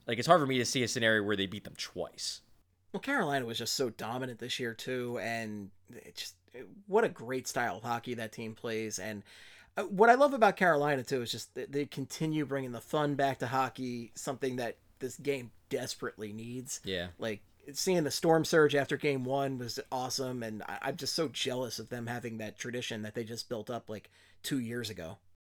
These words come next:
Speaker 1: Yeah, I mean, really, this whole series, like, this Nashville-Carolina series, it's the, it's a classic, you know, shining example of how you make hockey work in a small market.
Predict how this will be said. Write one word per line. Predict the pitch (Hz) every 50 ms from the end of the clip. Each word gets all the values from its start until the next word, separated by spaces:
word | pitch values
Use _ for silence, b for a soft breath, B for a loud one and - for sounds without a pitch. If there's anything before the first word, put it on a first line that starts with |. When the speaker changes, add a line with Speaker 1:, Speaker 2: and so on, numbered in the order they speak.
| _
Speaker 1:
Yeah, | 139 208 403 370
I | - 135
mean, | 147 151 151 143 135 135
really, | 180 285 359 349 160
this | 139 127 160 185 -
whole | - 185 160 -
series, | - - 123 156 - - 117 98 92
like, | 104 98 95
this | 113 104 101
Nashville-Carolina | 117 110 107 104 - - 110 - 113 110 104 101 98 110 147 156
series, | - - 82 71 73 78 87
it's | 101 95 - -
the, | 107 98 90 85 b b b b b b b
it's | - - 135
a | 120
classic, | - - 131 123 131 135 135 - 139 117 95 - - b b b b b b b b _ _ _ _ _ _ _ _ _ _ - _
you | - 156
know, | 139 123 127 -
shining | - - - 175 151 170 170 175 165 151
example | 139 123 127 139 147 170 165 - 147 127 117 110
of | 107 107 104 98 95 - - - -
how | - - 127 123 123
you | 123 113 113 117 117
make | 113 110 110 110 107 104 -
hockey | - 127 117 113 107 - 123 110
work | 101 95 107 107 104 - -
in | 95
a | 90 -
small | - - 95 85 80
market. | 82 80 82 80 - - - -